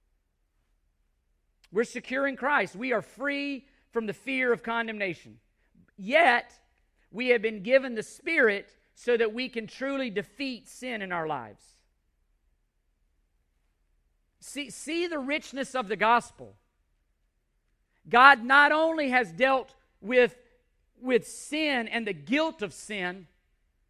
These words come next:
God has dealt with the rebelliousness of our own hearts. God has not only dealt with our status before Him, He's made a provision for us to walk in Him as His children.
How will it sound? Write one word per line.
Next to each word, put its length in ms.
God 280
has 140
dealt 300
with 160
the 80
rebelliousness 800
of 100
our 180
own 140
hearts. 600
God 180
has 140
not 200
only 180
dealt 280
with 120
our 120
status 640
before 340
Him, 280
He's 260
made 220
a 60
provision 560
for 160
us 140
to 100
walk 440
in 120
Him 320
as 320
His 180
children. 500